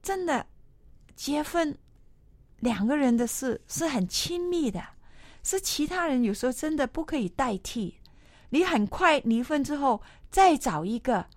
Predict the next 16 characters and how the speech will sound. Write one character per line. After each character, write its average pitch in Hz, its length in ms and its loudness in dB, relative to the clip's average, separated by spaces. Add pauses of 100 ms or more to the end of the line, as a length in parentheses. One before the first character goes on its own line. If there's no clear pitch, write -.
(640)
也 220 140 4
会 277 180 2
很 214 240 0
快 226 260 2
的， 180 240 0
也 190 160 0
会 220 200 4
离 185 240 -2
婚 208 220 0
收 208 240 0
场。 - 280 -10 (600)
因 359 160 4
为 359 100 6
我 226 220 6
们 220 220 2
的 226 240 6